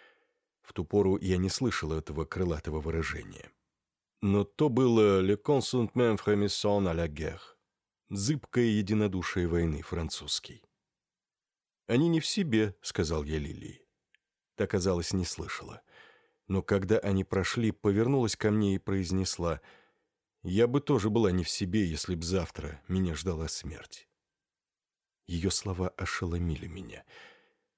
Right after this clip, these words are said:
Возвращались мы молча. И всю дорогу она напевала, скажу без иронии,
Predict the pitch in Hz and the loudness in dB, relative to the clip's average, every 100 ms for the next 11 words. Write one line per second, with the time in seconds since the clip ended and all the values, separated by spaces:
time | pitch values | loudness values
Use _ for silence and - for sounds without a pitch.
0 | _ _ _ - 98 95 95 - 80 80 | _ _ _ -6 -2 0 0 0 -2 -2
1 | 80 92 78 73 - - - - - _ | -2 -2 -2 -4 -8 -10 -10 -12 -20 _
2 | _ _ _ _ _ 92 98 180 160 160 | _ _ _ _ _ -6 -2 0 2 4
3 | 147 123 110 113 110 - 117 131 117 85 | 4 4 4 4 2 0 0 2 2 0
4 | - 90 87 123 98 90 87 90 123 123 | -4 -6 -4 -2 0 0 0 2 4 4
5 | 90 80 73 | 2 0 -4